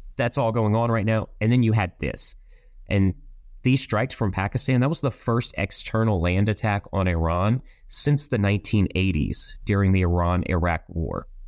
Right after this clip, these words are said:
Now, Pak-, Pakistan did justify its retaliation by citing credible intelligence of impending large-scale terrorist activities from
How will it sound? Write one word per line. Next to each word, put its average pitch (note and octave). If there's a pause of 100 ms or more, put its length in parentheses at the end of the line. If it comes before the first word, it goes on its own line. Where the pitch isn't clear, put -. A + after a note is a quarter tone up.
(840)
Now, G#2+
Pak-, -
Pakistan C3
did A#2 (180)
justify G#2
its G2+
retaliation G2+ (380)
by F#2+
citing B2
credible C3
intelligence G#2+
of F#2+
impending A2+ (300)
large-scale G2
terrorist G2
activities G#2
from G2